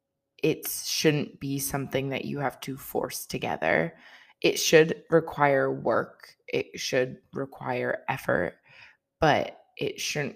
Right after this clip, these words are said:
require you forcing people to be who they're not. I think in prior years, I have been so concerned with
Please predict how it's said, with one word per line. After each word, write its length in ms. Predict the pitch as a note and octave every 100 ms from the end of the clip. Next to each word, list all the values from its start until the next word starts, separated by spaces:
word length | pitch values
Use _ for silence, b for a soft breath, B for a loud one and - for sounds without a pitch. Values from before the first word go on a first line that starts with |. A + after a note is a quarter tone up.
| -
require 760 | C3+ C#3 - C3 B2 B2 B2+
you 280 | B2+ C3 C3
forcing 840 | - - C3 B2+ - C3 B2+ C3
people 680 | - C3+ C3+ B2+ B2+ B2+ - B B _
to 120 | - -
be 280 | - C3+
who 200 | B2+ C3
they're 300 | C3 B2 -
not. 240 | - - - _ - - - B B B B _ -
I 160 | C3+
think 500 | C3+ B2 A#2+ A2+ - _ _ _ _ _ _ _ _
in 320 | D3 C3+ C3
prior 440 | - - A#2+ B2+ C3
years, 580 | C3 B2+ A#2+ A#2+ - - B B B B B _ -
I 180 | B2 B2
have 420 | C3+ C#3+ C3 -
been 320 | B2+ B2 B2+
so 300 | - B2 A2+
concerned 760 | - C#3 C3 - B2 B2+ C3 B2+
with 640 | - - - G1+ -